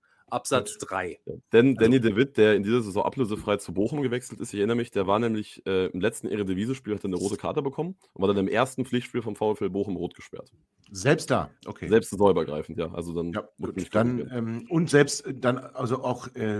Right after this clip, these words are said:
Speaker 2: länderübergreifend augenscheinlich.
Speaker 3: Ja.
Speaker 2: Gut, okay, dann ist es so. Also dann Asseco nicht, hätte er auch nicht verdient, äh, schlimmer Auftritt, äh, bei der U dreiundzwanzig, äh, muss ich ehrlicherweise
Speaker 3: Ja, vom
Speaker 2: sagen.
Speaker 3: Schiedsrichter war es ein schlimmer Auftritt, das stimmt.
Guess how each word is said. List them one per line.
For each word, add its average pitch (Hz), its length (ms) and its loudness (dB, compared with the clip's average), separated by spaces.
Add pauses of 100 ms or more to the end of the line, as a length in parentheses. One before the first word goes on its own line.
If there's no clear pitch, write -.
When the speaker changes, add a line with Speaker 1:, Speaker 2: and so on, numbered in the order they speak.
(120)
Speaker 2:
länderübergreifend 87 840 -2
augenscheinlich. 76 640 -18 (340)
Speaker 3:
Ja. 82 140 -6 (140)
Speaker 2:
Gut, - 240 2
okay, 156 200 2
dann 131 140 2
ist 139 120 0
es 175 120 -4
so. 175 180 0 (260)
Also 139 220 8
dann 135 120 4
Asseco 139 360 2
nicht, 160 180 0
hätte 160 200 6
er 147 100 6
auch 139 60 4
nicht 143 160 -2
verdient, 147 340 0
äh, 123 540 -8
schlimmer 143 320 4
Auftritt, 113 300 0
äh, 107 180 -4
bei 104 100 -2
der 110 100 0
U 117 60 -4
dreiundzwanzig, 101 720 -2 (540)
äh, 107 100 0
muss 104 180 0
ich 104 120 -6
ehrlicherweise 104 500 -2
Speaker 3:
Ja, 92 80 8
vom 107 140 4
Speaker 2:
sagen. 101 100 4
Speaker 3:
Schiedsrichter 90 460 2
war 82 80 0
es - 80 -6
ein 92 60 -8
schlimmer 87 200 -2
Auftritt, 73 320 -8
das - 100 -4
stimmt. - 360 -8